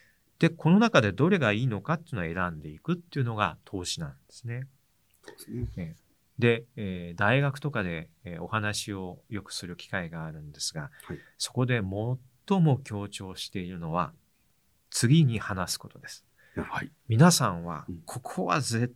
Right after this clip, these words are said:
Speaker 1: 対に押さえておいてください。
Speaker 2: はい。
Speaker 1: 今言った預金、債券、株式という、えー、左下から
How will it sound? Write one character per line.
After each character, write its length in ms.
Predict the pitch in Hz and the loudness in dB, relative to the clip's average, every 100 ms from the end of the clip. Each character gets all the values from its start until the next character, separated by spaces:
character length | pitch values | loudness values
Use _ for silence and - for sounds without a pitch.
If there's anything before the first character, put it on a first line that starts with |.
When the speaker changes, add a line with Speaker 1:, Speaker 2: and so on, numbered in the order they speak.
| _ | _
Speaker 1:
対 300 | - 151 160 | -2 0 2
に 300 | 165 185 - | 0 0 -2
押 160 | 95 101 | -6 -2
さ 140 | 107 | 0
え 60 | 98 | -2
て 80 | 82 | -6
お 40 | |
い 60 | 71 | -12
て 60 | |
く 80 | - | -14
だ 100 | - | -20
さ 120 | - | -20
い。 40 | - | -18
Speaker 2:
は 120 | - | -16
い。 40 | - _ _ - - _ _ _ | -16 _ _ -20 -20 _ _ _
Speaker 1:
今 280 | 156 190 143 | 8 10 8
言 100 | 104 | 6
っ 20 | - - | -2 0
た 220 | 104 85 - - | 2 2 -4 0
預 180 | 113 110 | 0 2
金、 360 | 165 165 165 | 0 0 0
債 360 | 147 156 160 139 | -2 0 0 0
券、 280 | 123 92 85 | -4 -6 -6
株 320 | - 95 139 | -8 -2 -2
式 240 | - - | -2 -8
と 200 | 92 90 | -12 -10
い 260 | 85 80 82 | -8 -8 -8
う、 80 | 80 - - _ - | -10 -18 -20 _ -6
え 440 | 90 87 80 78 | -4 -2 -6 -10
ー、 60 | - _ _ _ _ - | -16 _ _ _ _ -20
左 640 | - 92 92 113 120 120 | -8 -2 2 2 0 -4
下 320 | - - 117 | -8 -6 -4
か 160 | 110 113 | -2 -2
ら 300 | 107 104 | -2 -4